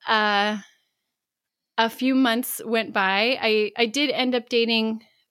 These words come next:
uh, another person that was a very kind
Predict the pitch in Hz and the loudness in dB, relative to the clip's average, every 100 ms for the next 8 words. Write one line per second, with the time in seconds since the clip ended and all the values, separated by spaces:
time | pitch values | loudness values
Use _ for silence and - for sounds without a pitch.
0 | - 214 202 226 226 214 220 233 208 - | -4 -2 0 2 2 2 0 0 -2 0
1 | 233 240 226 196 214 208 190 202 208 208 | 0 0 0 -2 -2 -2 -2 0 2 2
2 | 214 - 202 202 202 196 | 0 0 0 2 0 -4